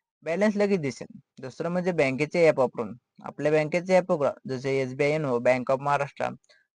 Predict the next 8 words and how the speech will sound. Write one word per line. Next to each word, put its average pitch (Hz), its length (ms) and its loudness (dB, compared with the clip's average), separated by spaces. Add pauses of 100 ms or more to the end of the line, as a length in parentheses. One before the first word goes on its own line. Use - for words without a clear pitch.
log 165 240 0
in 208 80 0
करा, 123 220 4 (240)
अकाउंट 175 320 0
समरीमध्ये 180 560 2
बॅलन्स 147 460 2
आणि 143 220 -2
ट्रान्झॅक्शन 147 500 0